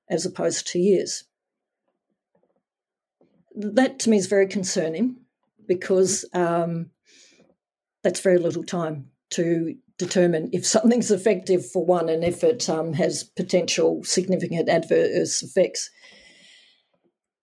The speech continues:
We're also dealing with novel technology, the, uh, M R N A vi-, uh, vaccines. Never been used in vaccines before, ever.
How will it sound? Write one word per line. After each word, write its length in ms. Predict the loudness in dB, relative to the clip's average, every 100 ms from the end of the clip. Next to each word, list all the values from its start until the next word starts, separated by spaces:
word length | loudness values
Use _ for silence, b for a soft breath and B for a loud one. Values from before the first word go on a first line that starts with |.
| _ _ _ _ -2
We're 180 | 2 4
also 240 | 4 2
dealing 340 | 4 4 6 4
with 140 | 4
novel 320 | 4 2 2
technology, 800 | -4 -6 -4 -2 0 -2 -6 -10 -10 0
the, 200 | 2 4
uh, 160 | 2 0
M 180 | 0
R 180 | 0 0
N 80 | -2
A 180 | -2 -2
vi-, 140 | -2
uh, 360 | -4 -4 -6 -6
vaccines. 640 | -6 -6 -6 -8 -12 -16 -20 _ _ _ _ _ _ _ 0
Never 200 | 2 2
been 200 | 4 4
used 200 | 4 2
in 80 | -2
vaccines 340 | -4 -6 -10
before, 360 | -12 -12 -14 -14 _ _ -10
ever. 280 | -8 -10